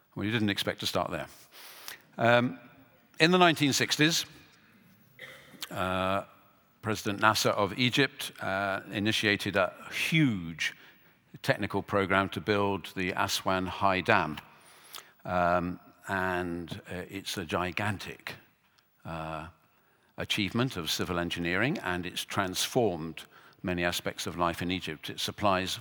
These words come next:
virtually all the electrical power in Egypt, controls the flow of the Nile, allows irrigation and,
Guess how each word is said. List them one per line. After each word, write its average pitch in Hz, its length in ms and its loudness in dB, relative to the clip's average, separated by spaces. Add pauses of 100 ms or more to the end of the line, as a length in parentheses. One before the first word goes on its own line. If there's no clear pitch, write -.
virtually 104 520 0
all 85 280 -4 (300)
the 92 80 -6
electrical 87 460 -8
power 95 420 0
in 90 160 -6
Egypt, 107 460 -4 (340)
controls 90 580 -4
the 82 80 -10
flow 90 300 -2
of 85 180 -6
the 87 100 -6
Nile, 98 460 2
allows 85 640 -4
irrigation 87 640 -4
and, 80 240 -10